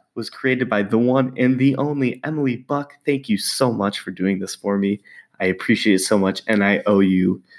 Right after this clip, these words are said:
a few drinks for that. Um, but like I said, if you have any suggestions, any topics you want me to talk about, send 'em my way. Love to hear 'em. Any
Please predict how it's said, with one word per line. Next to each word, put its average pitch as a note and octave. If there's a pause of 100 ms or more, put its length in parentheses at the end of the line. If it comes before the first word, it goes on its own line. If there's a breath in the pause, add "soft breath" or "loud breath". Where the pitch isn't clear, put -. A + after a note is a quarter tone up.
(500 loud breath)
a -
few -
drinks -
for G2
that. F2+ (600 loud breath)
Um, F#2 (840)
but G#2+ (100)
like A#2+
I A#2+
said, A#2+
if B2+
you B2
have A#2
any B2
suggestions, D3+
any A2+
topics D#3
you D3
want C#3+
me C3+
to C3
talk C3
about, B2
send C#3
'em A#2
my G#2+
way. G#2 (380 loud breath)
Love A#2+
to G#2+
hear G#2
'em. G#2
Any D3+